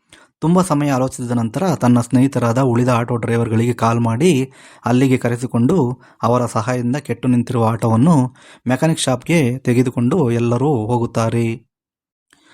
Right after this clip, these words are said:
ಆಗ ಅಲ್ಲಿ ಮೆಕ್ಯಾನಿಕ್ ಆಟೋ ಚೆಕ್ ಮಾಡಿ, "ಇಂಜಿನ್ ಒಳಕ್ಕೆ ನೀರು ಹೋಗಿದೆ, ಇದನ್ನು ರಿಪೇರಿ ಮಾಡಲು ಸುಮಾರು ಐದು ಸಾವಿರ ಆಗುತ್ತದೆ" ಎಂದು ಹೇಳುತ್ತಾನೆ.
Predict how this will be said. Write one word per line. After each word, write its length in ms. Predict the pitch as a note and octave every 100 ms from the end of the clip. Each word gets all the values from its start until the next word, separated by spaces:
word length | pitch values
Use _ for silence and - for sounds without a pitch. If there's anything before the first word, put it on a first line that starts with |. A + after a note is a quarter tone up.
| _ - _ -
ಆಗ 200 | C#3+ F#3
ಅಲ್ಲಿ 360 | D#3 C#3 G3+
ಮೆಕ್ಯಾನಿಕ್ 440 | A#2+ A#2+ C3 C#3 B2
ಆಟೋ 200 | A#2 A#2+
ಚೆಕ್ 260 | - -
ಮಾಡಿ, 240 | A#2+ B2 F#3+
"ಇಂಜಿನ್ 420 | B2 A#2+ A#2+ B2
ಒಳಕ್ಕೆ 280 | A#2 A2+ C#3+
ನೀರು 260 | A#2 A#2+
ಹೋಗಿದೆ, 600 | A2+ A2 G#2+ F3+ C3 - - - - -
ಇದನ್ನು 280 | C#3 D#3+
ರಿಪೇರಿ 280 | C3 C3 F3+
ಮಾಡಲು 360 | E3 C#3 C3+ E3+
ಸುಮಾರು 380 | - B2+ A#2+ A#2+
ಐದು 160 | B2+
ಸಾವಿರ 220 | A#2+ A#2+
ಆಗುತ್ತದೆ" 500 | A#2 A2+ A#2 - A2
ಎಂದು 400 | D3+ B2+ A2+ G3
ಹೇಳುತ್ತಾನೆ. 920 | A2+ A#2 A2+ - A2+ A2+ A2+ A2+ -